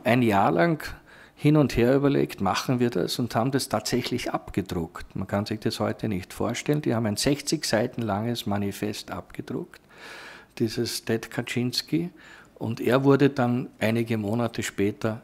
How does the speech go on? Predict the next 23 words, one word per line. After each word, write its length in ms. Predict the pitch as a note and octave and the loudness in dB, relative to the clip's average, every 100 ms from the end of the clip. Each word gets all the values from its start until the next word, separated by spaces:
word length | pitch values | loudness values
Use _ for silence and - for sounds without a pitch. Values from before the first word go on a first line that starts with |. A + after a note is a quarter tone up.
| - | -8
festgenommen, 840 | - A#2+ - - C3 B2 C#3 A#2+ | 0 2 2 0 2 4 2 2
hat 160 | A#2+ B2 | 2 4
aber 120 | A#2 | 4
dann 200 | A#2 A2+ | 2 2
keine 260 | A#2 A2 | 2 2
Bomben 440 | A#2 G2 F2 F2+ G2+ | 0 0 -2 -4 -6
mehr 160 | F2 | -6
ausgeschickt. 640 | G2 - - - - - - - - - - - - - | -8 -10 -10 -10 -12 -14 -20 -20 -20 -20 -20 -20 -20 -6
Und 120 | G#2 | 4
jetzt 240 | C3+ - | 4 4
kommen 280 | - C#3 C#3 | 2 4 4
die 140 | C#3 C3 | 4 2
Zusammenhänge. 920 | C#3 - A2+ A2 G2 E2+ E2 E2+ F2+ - - - - - | 0 2 2 2 0 -4 -6 -8 -12 -16 -20 -20 -20 0
Der 240 | G#2+ - - - _ | 0 0 -6 -18 _
Anders 420 | G2+ C3 D3+ C#3 | 4 6 6 4
Breivik, 800 | - A2+ C3 C3+ A2+ F#2+ - - - - | 4 6 8 8 6 2 -2 -12 -12 -4
dieser, 420 | A2 - G#2 G2+ - - - - | -2 0 -2 -2 -10 -20 -20 -10
äh, 280 | A#2 G#2+ G#2+ | -4 -2 0
norwegische, 1000 | G2 A#2 C#3 C#3 B2+ B2+ G#2+ - A2+ A2 - - - _ - - | 2 6 6 8 8 6 2 4 4 2 -2 -16 -20 _ -18 -6
äh, 120 | G#2+ | 0
Rechtsterrorist 1500 | G#2 - - G#2+ A#2 C3 - - A2+ G#2 G#2+ G#2+ A#2+ - - | 0 -2 -4 4 4 4 -2 0 4 4 4 4 2 2 0
und 140 | G#2+ | -2
Faschist, 720 | - F#2+ - B2+ D3+ - - | -2 -4 2 4 4 -2 -8